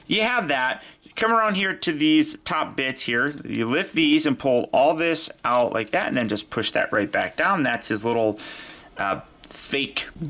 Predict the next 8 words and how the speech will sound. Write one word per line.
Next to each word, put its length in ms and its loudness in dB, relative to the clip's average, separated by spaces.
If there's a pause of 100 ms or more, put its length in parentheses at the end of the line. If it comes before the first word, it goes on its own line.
disc 340 -2
brake 300 0
thing. 500 -2 (100)
So 160 -6
again, 300 0
there. 420 0 (1300)
Lift 300 -2
this 760 0